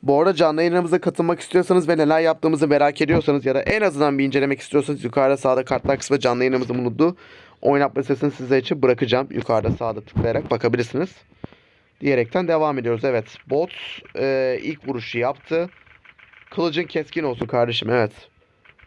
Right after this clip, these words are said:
Yani sen bir, birinci vuruş yaparsın, ben de dört tane aynı anda vururum. Bu arada gördüğünüz gibi botlar şu an daha isabetli vuruyor şimdi.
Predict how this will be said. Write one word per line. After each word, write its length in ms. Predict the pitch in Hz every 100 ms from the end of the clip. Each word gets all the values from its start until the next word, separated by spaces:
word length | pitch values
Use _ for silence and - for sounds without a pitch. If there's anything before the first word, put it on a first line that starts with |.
| _ _ - - -
Yani 320 | 135 131 113
sen 300 | 117 160 160
bir, 300 | 170 160 -
birinci 300 | 135 160 170
vuruş 280 | 180 156 151
yaparsın, 440 | 160 131 120 165 156
ben 120 | 151
de 120 | 147
dört 200 | 151 147
tane 240 | 147 139
aynı 220 | 139 135 131
anda 160 | 131
vururum. 300 | 117 98 104 - _ _ _ _ _ _ _ _ _ _ _ _ _ _ _ _ _ -
Bu 120 | 117
arada 120 | 139
gördüğünüz 240 | 151 160 170
gibi 180 | 170
botlar 300 | 120 123 143
şu 140 | 139 160
an 140 | 151
daha 160 | 147 147
isabetli 460 | 143 147 139 139
vuruyor 200 | 151 110
şimdi. 400 | 101 - 98 101